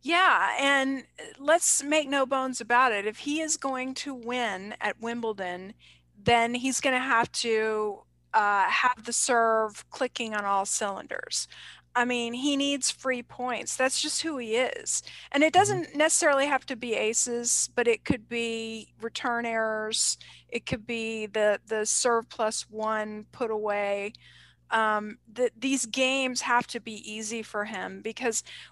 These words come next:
Speaker 1: when he starts getting into complicated service games, that's where the wheels come off. And that's not new. He's always
Speaker 2: Yeah.
Speaker 1: been that way.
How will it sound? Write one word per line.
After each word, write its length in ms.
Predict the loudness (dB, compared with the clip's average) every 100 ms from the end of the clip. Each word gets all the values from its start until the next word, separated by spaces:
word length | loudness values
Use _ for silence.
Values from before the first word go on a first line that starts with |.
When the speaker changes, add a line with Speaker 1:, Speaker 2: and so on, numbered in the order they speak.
| -4
Speaker 1:
when 160 | -2
he 180 | 0 0
starts 400 | 2 4 4 2
getting 360 | 2 2 2 -2
into 340 | -4 -4 -6
complicated 800 | -2 -2 0 -2 -2 0 0 0
service 500 | -2 0 0 -2 -4
games, 580 | -6 -4 -4 -6 -6 -8 -10 -20 -10 2
that's 440 | 4 4 2 -2
where 520 | 0 2 4 4 2 -2
the 80 |
wheels 380 | -2 0 2 0
come 220 | -2 -2
off. 260 | 2 2 2
And 120 | 2
that's 300 | 4 4 2
not 240 | 2 2 2
new. 440 | -2 -4 -4 -10 -18 _ _ _
He's 280 | -2 4
always 400 | 6 6 4 0 -4
Speaker 2:
Yeah. 120 | -6
Speaker 1:
been 120 | -6
that 160 | -10 -8
way. 300 | -8 -8 -12